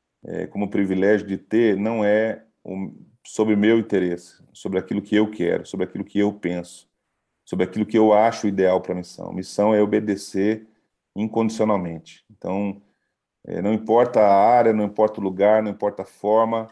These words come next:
não importa de que jeito Deus vai te u-, usar a sua vocação pra, pra expansão do reino,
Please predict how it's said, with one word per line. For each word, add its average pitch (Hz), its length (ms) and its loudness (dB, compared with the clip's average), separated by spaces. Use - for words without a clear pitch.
não 92 120 -10
importa 101 580 2
de 95 160 -14
que 113 160 -8
jeito 117 380 -2
Deus 107 240 -2
vai 98 220 -4
te 98 120 -14
u-, 92 200 -12
usar 92 220 -2
a - 20 0
sua 98 160 -6
vocação 92 480 -6
pra, 95 300 -2
pra 98 160 -2
expansão 95 400 -6
do 95 100 -6
reino, 107 420 -2